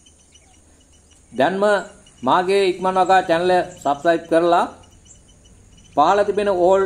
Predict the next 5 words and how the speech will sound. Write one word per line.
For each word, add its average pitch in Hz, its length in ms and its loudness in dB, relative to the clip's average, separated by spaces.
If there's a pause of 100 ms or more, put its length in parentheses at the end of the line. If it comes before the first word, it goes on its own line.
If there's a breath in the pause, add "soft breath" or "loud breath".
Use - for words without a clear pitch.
(220)
notification 175 680 -2 (1600)
බටන් 180 380 0
එකටත් 180 320 0 (1300)
තච්චර 160 400 0 (280)
දිගටම 165 420 -2